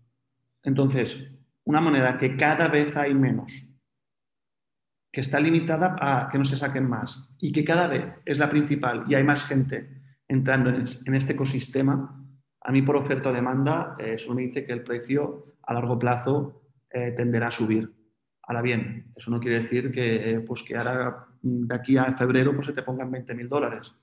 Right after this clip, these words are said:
Pero, eh, la lógica, si sigue el ecosistema como está siguiendo, y ahora viene el tema de metaverso, cada vez invirtiendo más en esto. Al final, Bitcoin es la criptomoneda que es el, el, el, el activo digital que de valor refugio.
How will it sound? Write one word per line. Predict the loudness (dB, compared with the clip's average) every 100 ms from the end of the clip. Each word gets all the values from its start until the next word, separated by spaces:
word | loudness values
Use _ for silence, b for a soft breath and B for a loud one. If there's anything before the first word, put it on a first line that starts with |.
| _ _ _ _ _ _ _ _ _
Pero, | 4 6 4 2 -2
eh, | -2 0
la | 0 2
lógica, | 2 0 0 -2 -2 -8
si | -8 -8 -8
sigue | -8 -4 0 2 2 -2
el | -6
ecosistema | -6 -10 -10 -4 -2
como | -2
está | -4 -6
siguiendo, | -8 -2 2 4 2 -2 -10
y |
ahora | -8 -6
viene | -6 -6
el | -8
tema | -8 -6
de |
metaverso, | -8 -6 -4 -6 -8
cada | -10 -10
vez | -8
invirtiendo | -10 -10 -10 -4
más | -4 -4
en | -6
esto. | -8 -8 -14 -14 _ _ -10
Al |
final, | -2 2 4
Bitcoin | 4 2 2 2
es | 2
la | -2
criptomoneda | -4 -4 -2 -2
que | -2
es | -2
el, | -4 -4
el, | -6
el, | -4 -6 -6
el | -10
activo | -12 -16 -8 -2 0
digital | -2 -2 -2 -2
que | -2
de |
valor | -2 -2 -2
refugio. | -2 0 -2 -2 -10